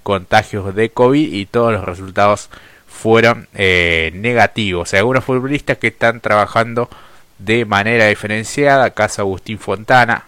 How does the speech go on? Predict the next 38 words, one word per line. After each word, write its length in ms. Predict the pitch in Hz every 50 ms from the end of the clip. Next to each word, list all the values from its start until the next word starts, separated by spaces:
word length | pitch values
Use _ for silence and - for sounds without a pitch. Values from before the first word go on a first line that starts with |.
| _ - -
un 420 | 104 101 101 98 92 92 87 87 85 85
desgarro, 520 | 85 92 90 104 120 127 127 123 - 123 117
el 80 | 98
mencionado 480 | 95 92 87 - - 92 87 98 98 92
Suárez 380 | - - 117 110 110 104 92 -
por 180 | - 104 95
una 180 | 95 92 98 90
distensión 460 | 90 - - 90 85 85 - 101 95
muscular, 540 | 95 92 - - 98 92 95 98 98 107 - - - - - - - - _ - _
eh, 540 | - 95 90 90 87 85 80 80 78 76 80 -
se 180 | - - 101
lo 120 | 90 92 95
va 80 | 95
a 60 | 95
preservar 440 | - 95 85 - - 95 92 98 104
en 80 | 101 87
principio 440 | 87 85 - 113 110 104 104 95 -
para 180 | - 101 98
el 60 | 98
partido 560 | - - 90 95 95 - 107 107 107 107 - - - - - - - - -
de 160 | 95 101 104
ida 220 | 117 120 123 113
de 100 | 104 98
cuartos 340 | - - 113 110 104 - 101
de 80 | 98 95
final 440 | - - 98 101 113 113 113 113 107
ante 240 | 95 95 90 -
Atlético 500 | 90 87 - 95 101 98 - 98 - 95
Mineiro 500 | 85 95 98 110 110 110 104 110 113 - - - - - - - - -
del 500 | - - 101 98 90 92 90 90 87 87 104
otro 300 | 123 127 - 101 101 95
miércoles, 520 | 113 123 120 107 - - 90 90 - -
el 160 | 95 95 107
once, 540 | 117 120 120 110 110 104 - - 120 110 - -
Robert 440 | - 113 117 123 120 113 107 101 95
Rojas, 420 | - 120 127 127 - - 107 -
que 120 | - 92 87
tiene 340 | - 101 101 104 104 101